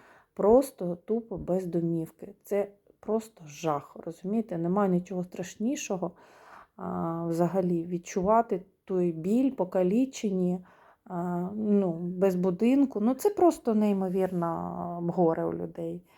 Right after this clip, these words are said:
Тому настрій такий собі. Я завжди співчуваю людям. Завжди. Тому тримаємось, ми дорогенькі, п'ємо чайок, допиваю вже.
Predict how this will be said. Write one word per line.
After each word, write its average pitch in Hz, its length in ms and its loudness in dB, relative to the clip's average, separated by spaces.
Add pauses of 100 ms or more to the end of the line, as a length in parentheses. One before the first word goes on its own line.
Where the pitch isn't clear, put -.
(460)
Тому 196 300 0
настрій 208 500 0
такий 180 360 -8
собі. 175 460 -14
Я 190 220 6
завжди 185 320 0
співчуваю 180 760 -6
людям. 180 360 -6 (420)
Завжди. 190 460 -2 (1160)
Тому 202 160 -2
тримаємось, 202 600 2
ми 185 100 -2
дорогенькі, 262 800 -2 (320)
п'ємо 202 300 -2
чайок, 220 600 0
допиваю 220 680 2
вже. 220 320 0